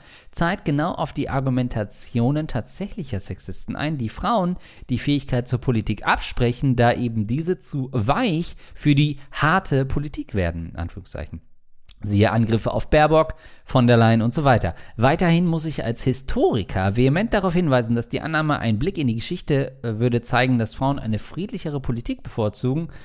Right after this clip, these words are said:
wobei friedlich erstmal definiert werden müsste, nicht nur aus Mangel an Beispielen falsch ist, dass man lediglich drei aufzählen kann, bedeutet nicht, dass es auch nur drei gibt,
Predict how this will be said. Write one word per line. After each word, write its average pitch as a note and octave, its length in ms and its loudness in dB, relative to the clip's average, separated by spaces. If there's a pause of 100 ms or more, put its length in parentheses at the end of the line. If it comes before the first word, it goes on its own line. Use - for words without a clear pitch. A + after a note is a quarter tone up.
(140)
wobei G2 320 0
friedlich A2+ 560 -2
erstmal G2 300 -2
definiert A#2 400 2
werden A2+ 180 6
müsste, C#3 320 2 (320)
nicht - 240 -6
nur - 140 -2
aus C3+ 100 -4
Mangel D#3+ 240 -2
an A2+ 160 2
Beispielen A#2+ 460 2
falsch F#2 320 0
ist, - 340 -4
dass F#2+ 120 -6
man G2+ 140 0
lediglich G#2+ 440 -2
drei G#2 260 -2
aufzählen C3 400 2
kann, C3 240 2
bedeutet A2+ 400 2
nicht, B2 220 0
dass A2 80 -6
es A#2 100 -10
auch A2 160 -4
nur A2+ 140 0
drei G#2 180 4
gibt, D3+ 300 0